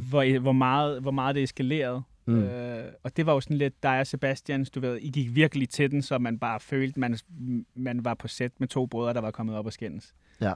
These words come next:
Speaker 1: Det var den vibe, der var på sættet. Altså, det var bare sådan, "Nu skændes de to brødre, øh, og vi er her."
Speaker 2: Og der, og der, øh, det er også noget, mig og min bror har, har snakket om. Der, der har vi også, der får vi nogle gaver, fordi der er,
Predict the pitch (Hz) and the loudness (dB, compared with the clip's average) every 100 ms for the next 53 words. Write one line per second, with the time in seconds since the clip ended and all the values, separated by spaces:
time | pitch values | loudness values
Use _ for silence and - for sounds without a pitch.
0 | - _ - 135 131 127 120 120 117 - | -4 _ -6 2 4 4 2 2 2 0
1 | 120 123 120 - 104 104 135 104 110 120 | 0 0 -2 -8 -8 -8 -8 -8 -6 -2
2 | 120 117 113 113 117 110 98 117 127 131 | -2 -2 -4 -6 -6 -8 -6 -4 -2 -4
3 | - 131 120 - 117 - 127 113 - 98 | -2 -2 -2 -2 -6 -4 -6 -6 -6 -6
4 | 104 - _ _ _ _ - - - 110 | -6 -10 _ _ _ _ -20 -20 -14 -6
5 | 107 127 120 120 107 113 - _ 120 - | -4 -2 2 2 0 -6 -8 _ 0 4
6 | 147 - 143 156 147 147 131 120 117 - | 4 6 4 8 10 10 10 8 6 4
7 | 143 139 139 143 135 123 127 127 120 117 | 4 6 6 4 6 4 4 4 4 2
8 | 117 120 107 95 110 - 110 117 117 101 | 4 2 0 -2 -6 0 0 2 2 0
9 | 85 120 - - 117 131 127 120 113 123 | 0 -2 -2 -2 2 4 6 4 4 0
10 | - 123 120 113 110 101 104 107 - - | 0 0 0 0 2 2 2 2 -2 -2
11 | 113 110 110 107 107 | 0 2 2 4 2